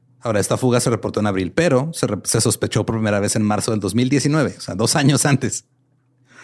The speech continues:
Los controles mensuales mostraron que el nivel se mantuvo estable hasta julio del dos mil veinte.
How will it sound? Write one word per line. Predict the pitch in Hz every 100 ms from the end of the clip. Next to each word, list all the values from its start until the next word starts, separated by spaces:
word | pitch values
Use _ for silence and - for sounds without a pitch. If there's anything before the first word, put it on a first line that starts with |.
| - - - _
Los | - 117
controles | - 117 127 147 156
mensuales | 165 160 151 170
mostraron | 147 123 127 131
que | 147
el |
nivel | 127 120
se | 151
mantuvo | 147 131 147
estable | 156 160 156
hasta | 165 160
julio | - 131
del | 139
dos | 120
mil | 147
veinte. | 156 208 220 269